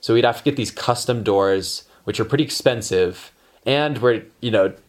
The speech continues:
unsure about the installation. I'm sure we can figure it out, but, but, um, with that in mind, then it seems, it seems that we can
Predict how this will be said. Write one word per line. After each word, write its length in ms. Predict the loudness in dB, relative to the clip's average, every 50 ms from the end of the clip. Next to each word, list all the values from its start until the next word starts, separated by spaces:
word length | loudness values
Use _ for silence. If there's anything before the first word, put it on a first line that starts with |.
| _ _ _ _ 0
unsure 400 | 2 2 2 0 2 4 4 4
about 220 | 4 2 2 2
the 60 | 0
installation. 500 | -2 -2 0 2 2 2 2 0 -2 -2
I'm 100 | -2 -2 0
sure 140 | 2 2 2
we 80 | 2
can 120 | 0 -2 -6
figure 220 | -6 -4 0 2 4
it 60 | 4
out, 260 | 4 2 2 0 -2
but, 300 | 0 0 0 0 -2 -8 _ _ -20 -20 -20 -20 _ _ _ _
but, 280 | 0 0 2 0 0 0
um, 340 | 0 0 2 0 -2 -4 -10 -16 _ _ _ -2
with 260 | 0 0 0 2 0
that 180 | 0 2 2 0
in 100 | 0 0
mind, 280 | -2 -2 -2 -2 0 0
then 140 | 0 0 0
it 140 | -2 -4 -4
seems, 520 | -4 -4 -2 -2 -2 -4 -4 -6 -8 -8 -14 -20 -20 -20 -20 -20 _ _ _ _ _ _ _ _ _ _ _
it 160 | 2 2 2
seems 420 | 0 0 2 2 2 0 0 0 0
that 320 | 2 2 2 -2 -6 -8
we 220 | -6 -2 -2 -2 -2
can 460 | 0 -2 -2 0 -2 -4 -6 -6